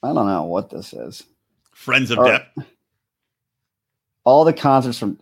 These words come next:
Speaker 1: and this makes no sense. It's, it's gonna take me forever to figure out.
Speaker 2: Clearly, Johnny Depp's designing his own webpage, drunk
Speaker 1: Yeah.
Speaker 2: off ten thousand dollar bottle of wine. <laughs>
Speaker 1: <laughs> It's like, "This'll, this'll make, give all my fans all the information I need."
Speaker 2: I'll
Speaker 1: I don't,
Speaker 2: just
Speaker 1: I don't
Speaker 2: say
Speaker 1: understand.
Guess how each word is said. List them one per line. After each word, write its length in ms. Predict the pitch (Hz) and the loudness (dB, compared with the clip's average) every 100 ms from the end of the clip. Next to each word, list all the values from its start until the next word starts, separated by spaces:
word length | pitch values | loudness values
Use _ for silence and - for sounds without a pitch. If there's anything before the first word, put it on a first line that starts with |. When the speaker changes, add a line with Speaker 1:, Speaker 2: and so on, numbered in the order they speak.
| - | -6
Speaker 1:
and 120 | 139 | 0
this 160 | 185 - | 0 2
makes 200 | 107 - | -4 -4
no 100 | 80 | -12
sense. 300 | - 69 - | -14 -14 -12
It's, 180 | 104 - | -12 -8
it's 280 | 127 104 - | -6 -6 -4
gonna 180 | 120 | -2
take 200 | 104 95 87 | -2 -4 -6
me 80 | |
forever 360 | 92 90 95 92 | -10 -8 -8 -10
to 60 | - | -10
figure 280 | - - | -12 -8
out. 180 | 98 98 | -6 -6
Speaker 2:
Clearly, 340 | - 190 196 165 | -4 -2 0 0
Johnny 280 | 151 160 151 | 2 2 2
Depp's 260 | 143 143 | 2 0
designing 380 | - 117 127 127 | -4 0 0 0
his 100 | 110 | -2
own 120 | 117 | -4
webpage, 480 | 107 107 120 117 104 | -4 -4 -2 -2 -4
drunk 280 | 104 117 110 | -10 -8 -4
Speaker 1:
Yeah. 140 | 117 131 | 0 0
Speaker 2:
off 100 | - | 0
ten 200 | 131 120 | -6 -2
thousand 340 | 123 117 113 | -2 -2 0
dollar 200 | 110 110 | 0 0
bottle 240 | 104 113 101 | 0 0 0
of 40 | |
wine. 260 | 101 123 165 | -2 -2 -2
<laughs> 880 | - - - 190 202 - 196 - _ | -2 -4 -4 -2 -2 0 -2 -2 _
Speaker 1:
<laughs> 100 | - | -8
It's 200 | 156 120 | -6 0
like, 200 | 127 151 | 2 4
"This'll, 380 | 202 165 120 - - 156 | 4 2 0 -4 -10 0
this'll 380 | 311 208 175 131 | 2 4 4 2
make, 460 | 131 147 160 160 120 | -4 0 2 2 2
give 160 | 165 | 4
all 180 | 151 143 | 4 4
my 160 | 135 127 | 4 2
fans 380 | - 135 127 | 2 2 4
all 140 | 135 139 | 4 4
the 120 | 131 | 4
information 500 | 120 120 117 110 104 | 0 -2 -2 -4 -6
I 100 | 98 | -8
need." 300 | 98 92 92 _ _ _ _ _ - | -8 -10 -14 _ _ _ _ _ -4
Speaker 2:
I'll 160 | 120 | -2
Speaker 1:
I 40 | 135 | 0
don't, 40 | |
Speaker 2:
just 120 | - | 0
Speaker 1:
I 20 | 90 | -2
don't 180 | 107 135 | -2 -2
Speaker 2:
say 100 | 156 | -2
Speaker 1:
understand. 340 | 143 139 - | -4 -4 -6